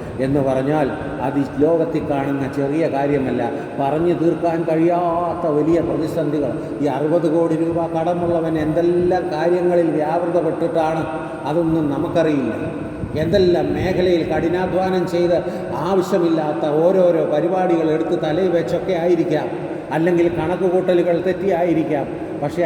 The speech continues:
അവനെ ലോകത്താർക്കും ആശ്വ-, ആശ്വസിപ്പിക്കാൻ പറ്റില്ല, ഈ തുക ആർക്കും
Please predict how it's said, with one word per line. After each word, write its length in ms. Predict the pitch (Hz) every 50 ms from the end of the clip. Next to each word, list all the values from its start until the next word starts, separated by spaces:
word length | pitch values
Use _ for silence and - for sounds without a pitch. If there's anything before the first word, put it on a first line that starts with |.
| 156 156
അവനെ 200 | 170 175 180 175 165 165
ലോകത്താർക്കും 640 | 175 180 180 185 175 180 180 185 180 180 180 180 175 175
ആശ്വ-, 200 | 180 180 175 - - - - 165
ആശ്വസിപ്പിക്കാൻ 600 | 160 - - 151 160 156 - 147 131 151 143 139 123
പറ്റില്ല, 320 | 127 120 127 131 123 123 117 104 95 - - - - - - - - - 147
ഈ 40 | 151 151 151
തുക 140 | 160 156 160 156 147
ആർക്കും 300 | 147 147 - 156 156 143